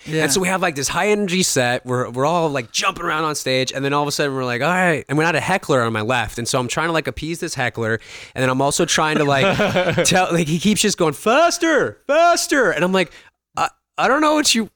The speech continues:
Speaker 2: oh, okay, we'll
Speaker 3: What does that
Speaker 2: try."
Speaker 3: mean?
Speaker 2: That, yeah, like, "What do you want
Speaker 3: <laughs>
Speaker 2: faster?" And so I go, "We're not gonna go faster. We're gonna slow it down." And so we slow it down to our slowest song. But, like, the crowd wasn't ready 'cause I didn't prep them well enough. And so I'm sitting there playing this slow song,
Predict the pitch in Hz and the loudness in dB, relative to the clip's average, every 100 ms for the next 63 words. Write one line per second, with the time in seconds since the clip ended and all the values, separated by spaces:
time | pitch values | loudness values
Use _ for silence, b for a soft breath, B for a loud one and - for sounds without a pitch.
0 | _ 180 233 - 208 269 247 240 - 220 | _ -2 -2 -2 0 2 2 2 2 2
1 | 247 233 220 160 220 202 254 214 151 147 | 2 2 2 2 2 4 2 2 2 2
2 | 214 180 214 208 180 214 233 131 B B | 0 0 0 2 2 0 0 -4 B B
3 | 143 185 165 180 226 196 185 156 120 120 | 0 2 2 2 2 2 2 0 0 0
4 | 113 117 139 147 123 139 123 107 120 117 | -2 0 0 2 0 2 2 2 0 0
5 | 107 127 - 175 165 156 151 131 117 - | 0 2 2 2 0 0 0 -2 -2 -2
6 | 143 120 - 165 135 B B B 139 143 | 0 0 0 0 0 B B B -4 -2
7 | 139 120 - 165 180 165 175 113 120 143 | -2 -4 0 0 0 0 0 0 2 4
8 | 185 175 123 135 127 107 131 139 - 180 | 2 2 0 0 -2 -4 -4 -4 -4 0
9 | 185 190 196 202 - 156 - 151 143 - | 2 2 2 0 0 -4 0 0 0 -2
10 | 208 208 175 - 165 190 170 - 139 165 | -2 0 -2 0 -2 0 0 0 0 0
11 | 175 - 139 127 | 2 2 2 2